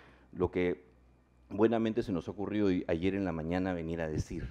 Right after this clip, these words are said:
Hay un trabajo detrás. Y todo ese trabajo descansa en varios pilares. Uno, la participación de todas las personas que aceptaron participar acá, las treinta y un personas que han pasado por aquí,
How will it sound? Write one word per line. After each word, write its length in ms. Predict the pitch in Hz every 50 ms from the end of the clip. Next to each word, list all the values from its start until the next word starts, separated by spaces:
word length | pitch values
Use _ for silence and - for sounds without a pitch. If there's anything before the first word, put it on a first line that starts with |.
| - - _ _ - - - - - - -
Hay 160 | - 98 95
un 180 | 95 95 95 90
trabajo 560 | - 78 80 78 82 87 92 - - - 78
detrás. 440 | 76 76 - - 76 - - - - - - - - - - - - -
Y 80 | - 127
todo 280 | - - 175 185 190
ese 180 | 185 185 - 165
trabajo 640 | - 123 113 104 107 120 127 - - - - - - - -
descansa 880 | - - 92 90 85 - - - 113 117 123 123 123 - 131 123 - - -
en 400 | 92 85 87 87 85 87 87 78
varios 260 | 95 107 113 107 -
pilares. 640 | - - 82 78 76 73 71 71 73 - - - - - - - - - _ -
Uno, 420 | - 143 151 170 165 160 170 170 - - - - _
la 160 | - 90 87 -
participación 720 | 82 80 78 - - 80 80 73 78 82 90 98 98 98
de 80 | 95
todas 240 | - - 104 104 107
las 100 | 110 101
personas 380 | - 92 - - 90 87 90 92
que 120 | - -
aceptaron 480 | 80 - - - - - 85 82 87 87
participar 540 | 87 85 82 82 76 - - 78 80 78
acá, 220 | 80 80 - 104 113
las 160 | 110 98 -
treinta 260 | - 87 76 73 80
y 80 | 82 92
un 140 | 117 139 135
personas 400 | 127 110 - - 113 110 113 -
que 80 | 107
han 80 | 104 101
pasado 340 | 107 104 - 110 107 107 104
por 140 | 101 90
aquí, 260 | 90 87 - 143 208